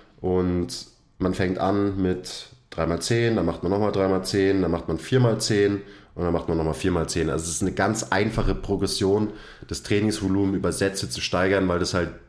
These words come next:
sehr effektiv ist, über Sätze zu steigern, weil die Gesamtarbeit, die man mehr macht, einfach viel mehr ist,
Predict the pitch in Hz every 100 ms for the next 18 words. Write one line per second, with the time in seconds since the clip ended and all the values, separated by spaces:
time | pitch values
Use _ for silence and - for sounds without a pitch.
0 | - - 95 98 98 - 123 123 117 -
1 | - - 82 104 110 120 120 - 101 98
2 | 98 101 98 - - - 87 90 90 92
3 | 104 - 92 95 92 98 92 87 90 101
4 | 98 92 - 90 92 - - - - 117
5 | 110 101 107 110 92 101 - -